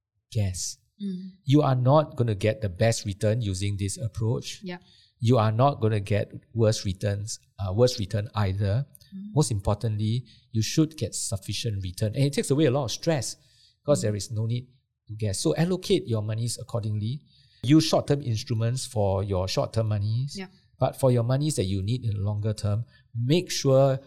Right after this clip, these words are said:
Speaker 1: you put sufficient money into these instruments so that you can beat inflation
Speaker 2: Mm.
Speaker 1: and you can live the life that you want.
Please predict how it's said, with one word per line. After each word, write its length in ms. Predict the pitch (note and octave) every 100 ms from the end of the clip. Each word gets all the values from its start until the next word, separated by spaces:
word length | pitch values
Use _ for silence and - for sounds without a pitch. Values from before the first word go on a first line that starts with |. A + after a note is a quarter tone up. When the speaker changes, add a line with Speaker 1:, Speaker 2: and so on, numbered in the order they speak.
| _ _
Speaker 1:
you 100 | -
put 200 | G#2+ D3
sufficient 540 | - - G2+ B2 - B2
money 520 | A2+ G#2+ A2+ A#2 B2+
into 220 | A2 G2+ G#2+
these 240 | B2 B2
instruments 520 | A2+ G2+ A2 G#2+ A2
so 120 | -
that 200 | B2+ A2+ - _ _ _
you 80 | - _
can 220 | - F#2+ F#2+
beat 200 | C3 C#3
inflation 680 | G#2+ G2+ G#2 F#2+ - G#2 D3 -
Speaker 2:
Mm. 220 | D4+ D4 F3+ - _ _
Speaker 1:
and 80 | A#2
you 60 | G2
can 160 | G#2
live 140 | A2+ C#3+
the 100 | G#2
life 220 | G#2 A2+
that 80 | G#2
you 120 | F#2+
want. 300 | F2 F2+ A2